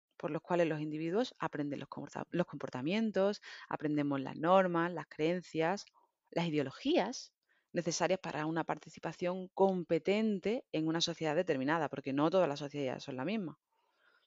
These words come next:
La socialización se va a utilizar entonces para explicar tanto los comportamientos de los individuos, cómo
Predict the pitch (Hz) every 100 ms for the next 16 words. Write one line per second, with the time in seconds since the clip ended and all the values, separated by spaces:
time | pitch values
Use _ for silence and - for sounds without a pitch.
0 | _ _ _ _ - 190 185 214 208 240
1 | 233 196 185 180 160 165 165 170 160 151
2 | 175 - 151 - 151 156 165 208 _ _
3 | _ _ _ _ _ _ - - - -
4 | 185 180 180 175 165 165 165 240 240 190
5 | 165 151 147 151 220 254 - _ - -
6 | - _ - 196 214 247 277